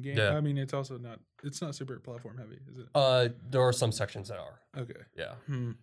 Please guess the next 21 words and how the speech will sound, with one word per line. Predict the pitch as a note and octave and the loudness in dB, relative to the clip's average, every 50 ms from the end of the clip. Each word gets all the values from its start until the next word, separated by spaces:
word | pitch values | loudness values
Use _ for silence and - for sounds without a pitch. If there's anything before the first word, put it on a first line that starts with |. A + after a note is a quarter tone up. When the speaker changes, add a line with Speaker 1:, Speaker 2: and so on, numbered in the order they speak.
| _ _ _ | _ _ _
Speaker 1:
That's | C3 B2 - | -8 -6 -6
a, | C#3 | -6
that's | - C3 - C#3 - D3 | -4 -2 -4 -2 -2 -4
a | |
thinker. | - - - E3+ F3+ E3 D#3 C3 B2 - - - - | -4 -2 0 2 2 2 2 -2 -4 -4 -8 -4 0
Speaker 2:
There's | - C#3 C3 C#3+ | 0 2 4 4
a, | C#3 | 2
and | D3 C#3+ C3+ C3 | 2 2 2 4
there's | C3 C3 B2+ B2+ | 4 4 4 4
a | C3 A#2+ | 4 4
whole | A#2+ C#3+ C#3 C#3 C#3 - | 6 6 6 6 4 4
area, | A#2 A#2 A#2 A#2+ A#2+ A2+ A2 G#2 G#2 G2+ G#2 - | 4 4 6 6 6 6 6 6 6 4 2 2
like, | A2+ G#2+ G#2 G2+ G2 - - _ _ _ _ _ _ _ _ _ _ _ _ | 2 2 2 0 -2 -6 -12 _ _ _ _ _ _ _ _ _ _ _ _
there's | - B2+ B2+ A2+ | -4 -4 -2 0
a | B2 A2+ | 0 0
whole, | A#2+ B2+ A#2+ - _ _ - | 2 0 0 -2 _ _ -4
like, | B2+ A#2 G2+ - | -2 -2 -2 -2
hidden | - - - B2+ A#2 A#2+ A2+ A2+ A2 A2 | -4 -2 0 2 2 2 2 0 0 -2
end | G#2+ A2 A2+ A#2 A#2 | -2 -2 -2 -2 -2
game | B2+ C3 C3 C3+ | -2 -2 -4 -4
area | C#3 C#3+ D3 D3 D3 D3+ | -4 -4 -4 -4 -6 -6